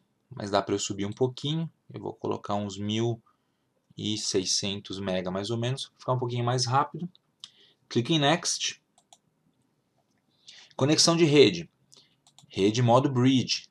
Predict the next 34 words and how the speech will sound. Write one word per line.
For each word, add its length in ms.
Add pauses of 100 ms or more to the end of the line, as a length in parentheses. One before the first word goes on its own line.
tá? 240
Assim 320
o 180
sistema 380
operacional 580
virtual 360
ele 120
tem 120
acesso 420
direto 500 (380)
à 80
rede 360
Ethernet 640
externa, 520 (120)
tá? 260 (880)
Aí 140
ele 100
vai 140
ter 140
seu 180
próprio 340
I 60
P 140
address, 680
seu 140
próprio 260
endereço 380
I 60
P. 220 (1160)
Clique 260
em 40
Next 400
de 120
novo. 380